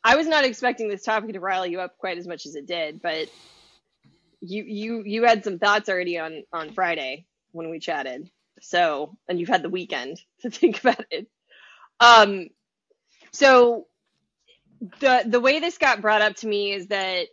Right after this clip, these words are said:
um, from our content manager, Fiona, uh, change management's a huge and overlooked, an often overlooked part of using C R M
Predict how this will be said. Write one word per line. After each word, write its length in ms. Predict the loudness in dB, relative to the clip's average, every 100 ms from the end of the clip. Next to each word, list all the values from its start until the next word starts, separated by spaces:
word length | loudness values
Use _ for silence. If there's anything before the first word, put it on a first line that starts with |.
| -4
um, 560 | -2 -4 -8 -16 -20 _ _ _ _ _ _ _ _ _ _
from 180 | -8
our 80 | -8
content 400 | -8 -10 -10 -10
manager, 340 | -8 -8 -8 -8
Fiona, 400 | -8 -8 -10 -12 _ _ _ _
uh, 460 | 0 2 2 0 -6 -12 _
change 340 | -8 -2 0 0
management's 480 | -2 -2 -2 -4 -6
a 60 |
huge 440 | -8 -8 -6 -6 -6
and 120 | -8
overlooked, 680 | -6 -6 -4 -4 -2 -4 -6 _ -6
an 80 | 0
often 600 | 2 2 -2 -12 -10 -8
overlooked 460 | -8 -8 -8 -10 -12 -8
part 240 | -6 -6
of 160 | -8 -10
using 320 | -10 -10 -10
C 160 | -8
R 160 | -6 -4
M 320 | -6 -8 -16